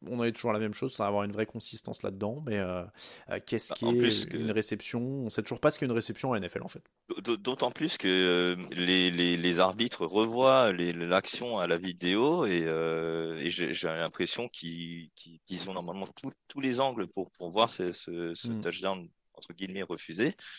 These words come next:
Speaker 2: Mais, euh... et en plus, je sais pas si ça a été compté comme réception parce que finalement le field goal était un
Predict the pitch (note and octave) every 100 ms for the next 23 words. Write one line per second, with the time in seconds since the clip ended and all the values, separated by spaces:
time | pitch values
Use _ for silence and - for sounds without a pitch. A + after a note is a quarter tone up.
0 | - _ _ _ _ - F2+ A#2 F#2 E2
1 | E2 E2 E2 E2 - F#2 F#2+ D#3 D#3+ -
2 | G#2 C3 - F#2+ E2+ E2+ F2+ - F2 E2+
3 | - A2 - G#2 - E2+ - F#2 A2 F#2
4 | F#2+ F2+ A2 - D#2